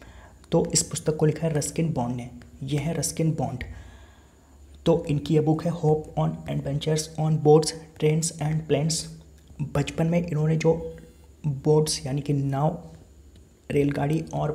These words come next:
planes में जो इन्होंने यात्रा की थी, उन्हीं यात्राओं का इन्होंने वर्णन इस पुस्तक में किया है।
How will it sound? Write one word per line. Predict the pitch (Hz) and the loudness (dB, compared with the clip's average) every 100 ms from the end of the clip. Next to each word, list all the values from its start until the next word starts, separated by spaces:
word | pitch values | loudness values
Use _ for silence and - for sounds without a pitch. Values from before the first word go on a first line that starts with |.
| - | -2
planes | 151 151 - | 0 0 0
में | 156 | -2
जो | - - | -2 -2
इन्होंने | 151 156 160 | -2 0 0
यात्रा | 151 160 147 | -2 -2 -4
की | - | -4
थी, | 139 170 170 - - - - - - - - | -4 -6 -8 -14 -18 -20 -20 -20 -20 -20 -6
उन्हीं | 143 151 170 | 0 2 2
यात्राओं | 151 - 151 147 | 2 0 -4 -2
का | 160 160 - | -2 -4 -2
इन्होंने | 147 151 160 | -2 2 2
वर्णन | 143 139 151 170 175 | 2 2 2 0 -2
इस | - | -4
पुस्तक | - 143 151 147 | -2 -2 -2 -2
में | 160 | -2
किया | 139 120 | -2 -4
है। | 123 | -6